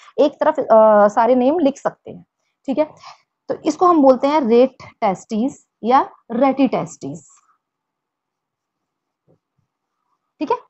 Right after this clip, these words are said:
एक net like जो structure होता है उसको हम बोलते हैं rate testis या reti testis, ठीक है। कोशिश करना इसको इस तरफ ना बना के ऐसे इस तरफ ही बना दिया जाए, ओके। इसको बोलते हैं rate टेस्टिस।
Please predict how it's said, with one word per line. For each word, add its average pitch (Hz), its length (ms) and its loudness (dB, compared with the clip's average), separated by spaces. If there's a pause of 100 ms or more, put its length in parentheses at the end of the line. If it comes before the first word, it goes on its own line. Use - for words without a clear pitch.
एक 262 160 -10
net 240 300 0
like 277 260 0
जो 294 120 -2
structure - 380 -10
होता 247 200 -2
है 277 140 -2
उसको 302 240 -10
हम 269 120 -4
बोलते 233 240 -2
हैं 277 60 -4
rate 208 220 -4
testis 302 400 -8
या 269 160 -4 (300)
reti 247 300 -2
testis, 165 400 -10 (360)
ठीक 285 80 -10
है। 339 100 -8 (140)
कोशिश 269 280 0
करना 285 260 -4
इसको 311 200 -10
इस 285 160 -10
तरफ 294 200 -2
ना 247 100 0
बना 202 220 -2
के 349 160 -6 (300)
ऐसे 220 300 -8
इस - 180 -10
तरफ 254 200 -4
ही 349 80 2 (260)
बना 208 420 0
दिया 170 160 -6
जाए, 175 220 -16 (460)
ओके। 214 160 -6
इसको 262 260 -4
बोलते 240 200 2
हैं 277 60 2
rate 220 200 2
टेस्टिस। - 300 -14